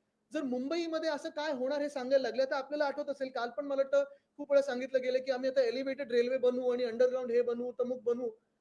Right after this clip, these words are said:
मग दहा वर्ष का केलं असं? कदाचित हा पण प्लॅन असू शकतो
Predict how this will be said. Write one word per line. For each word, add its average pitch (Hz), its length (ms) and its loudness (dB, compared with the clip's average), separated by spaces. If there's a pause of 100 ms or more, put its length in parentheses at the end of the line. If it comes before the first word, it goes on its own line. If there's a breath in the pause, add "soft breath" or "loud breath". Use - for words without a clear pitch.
मग 320 140 -6
दहा 269 180 -2
वर्ष 330 200 -4
का 349 180 -6
केलं 359 240 -10 (100)
असं? 254 200 -10 (880)
कदाचित 285 340 4
हा 254 160 -2
पण 370 160 -4
प्लॅन 330 240 -2
असू 320 160 -6
शकतो 254 500 -4